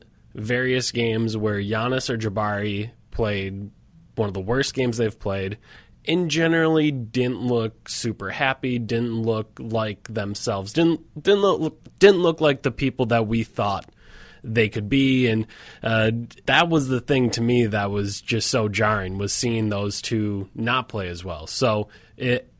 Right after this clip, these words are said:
again, if you look at the schedule, uh, they have the Heat coming in, who have somehow impossibly won ten straight games, uh, on <laughs> Wednesday, and then they have the Lakers after. So before you would have said,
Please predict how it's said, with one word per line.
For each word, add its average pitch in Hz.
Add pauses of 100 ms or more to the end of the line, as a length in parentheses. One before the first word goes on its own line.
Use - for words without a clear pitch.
again, 127
if 123
you 120
look 113
at 104
the 110
schedule, 131 (280)
uh, 110
they 104
have 123
the 113
Heat 151
coming 139
in, 127
who 123
have 113
somehow 139
impossibly 110
won 104
ten 117
straight 107
games, 92 (420)
uh, 104
on 110
<laughs> 107
Wednesday, 101 (320)
and 113
then 113
they 120
have 117
the 107
Lakers 113
after. 113
So 117
before 135
you 143
would 120
have 110
said, 107